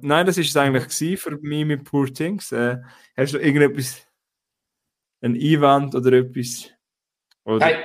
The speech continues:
Speaker 1: du bist, bist du durch mit deinen Sachen, was du erzählen?
Speaker 2: Ja, alles gesagt, ja.
Speaker 1: Ja, ich hätte schon noch eins, aber ich glaube, wir lassen es, glaube ich, in einer Stunde. Ist, glaube ich, gerade richtig, oder?
Speaker 2: Ja, das passt doch, oder?
Speaker 1: Gut, dann würde ich sagen, wir lassen es doch.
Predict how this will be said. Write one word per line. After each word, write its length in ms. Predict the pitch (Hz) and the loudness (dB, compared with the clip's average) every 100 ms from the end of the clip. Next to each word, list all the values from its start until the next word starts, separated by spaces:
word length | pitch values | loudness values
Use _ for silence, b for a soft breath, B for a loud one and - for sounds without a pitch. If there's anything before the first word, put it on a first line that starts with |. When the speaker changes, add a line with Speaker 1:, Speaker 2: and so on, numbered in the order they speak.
| - | -4
Speaker 1:
du 80 | 135 | -2
bist, 140 | 147 - - - _ _ | 0 -2 -12 -14 _ _
bist 160 | 127 135 | -6 -2
du 60 | |
durch 240 | 135 165 165 | 4 4 4
mit 180 | 160 160 | 2 0
deinen 140 | 151 | 0
Sachen, 340 | 143 131 127 127 | 2 2 4 0
was 80 | |
du 60 | 127 | 0
erzählen? 400 | 117 120 - 143 | -4 -6 -6 4
Speaker 2:
Ja, 60 | 139 | 6
alles 260 | 147 139 | 6 4
gesagt, 460 | - 127 123 120 - | 0 -4 -4 -6 -6
ja. 180 | 131 - - B B B B _ _ _ _ - | -6 -6 -14 B B B B _ _ _ _ 0
Speaker 1:
Ja, 500 | 131 139 147 160 - - | 6 8 8 6 4 0
ich 100 | 151 | 2
hätte 180 | 151 156 | 2 4
schon 100 | 196 | 6
noch 80 | 208 | 6
eins, 260 | 190 185 | 6 4
aber 140 | 165 156 | 4 4
ich 100 | 151 | 4
glaube, 240 | 143 139 | 4 4
wir 120 | 139 | 2
lassen 180 | 135 143 | 2 2
es, 120 | 131 - | 0 0
glaube 200 | 131 127 | -2 0
ich, 60 | |
in 120 | 127 | -4
einer 140 | 123 123 | -2 -2
Stunde. 420 | - 151 160 135 | -2 -2 -2 -2
Ist, 120 | 131 | -2
glaube 160 | 131 127 | -4 -2
ich, 40 | |
gerade 180 | 139 190 | -6 -4
richtig, 340 | 240 - 147 147 | -8 -6 -6 -2
oder? 200 | 175 160 _ _ _ - | -4 -6 _ _ _ -8
Speaker 2:
Ja, 160 | 170 | -6
das 160 | 190 - | -8 -8
passt 260 | 170 - | -8 -4
doch, 120 | 160 143 | -4 -2
oder? 200 | 156 196 - _ _ _ _ _ _ _ | -4 -8 -16 _ _ _ _ _ _ _
Speaker 1:
Gut, 300 | - 143 190 | -4 -2 -2
dann 160 | 127 123 | -2 -2
würde 160 | 123 120 | -2 -4
ich 100 | 120 | -2
sagen, 260 | 113 113 | -2 -2
wir 80 | 110 | -2
lassen 140 | 120 | -2
es 120 | 151 - | -4 -4
doch. 280 | 139 131 | -4 -4